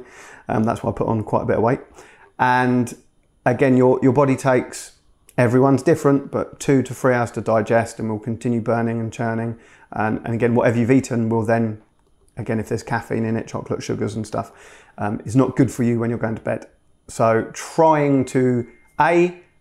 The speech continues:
either have dinner earlier or if you're going to bed later, and B,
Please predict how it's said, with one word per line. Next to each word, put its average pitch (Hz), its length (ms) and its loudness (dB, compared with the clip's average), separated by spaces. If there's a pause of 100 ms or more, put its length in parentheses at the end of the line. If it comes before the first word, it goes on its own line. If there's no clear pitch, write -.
(220)
either 139 180 2
have 127 160 0
dinner 131 180 2
earlier 123 360 4
or 120 220 0
if 104 60 -4
you're 117 80 -2
going 120 140 0
to 104 40 -2
bed 113 140 0
later, 120 360 0 (220)
and 117 260 0
B, 127 440 4